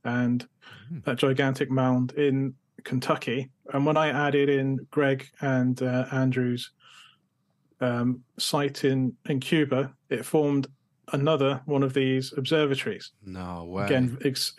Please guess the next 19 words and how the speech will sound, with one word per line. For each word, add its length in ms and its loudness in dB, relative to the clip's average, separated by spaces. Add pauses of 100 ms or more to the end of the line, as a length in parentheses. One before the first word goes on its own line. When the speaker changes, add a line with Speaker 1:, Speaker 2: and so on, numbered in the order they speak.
Speaker 1:
exceptionally 880 0
high 220 0
level 280 0
of 80 -2
accuracy. 640 -4 (160)
Speaker 3:
Is 140 -2
that 220 -2
the 160 -2
underground 960 -4 (200)
sunken 760 -6 (320)
thing 420 -8
that 180 -12
Colin, 400 -10 (100)
uh, 200 -10
Greg 280 -10
and 240 -10 (160)
Andrew 440 -10
are 100 -18 (260)
citing? 460 -10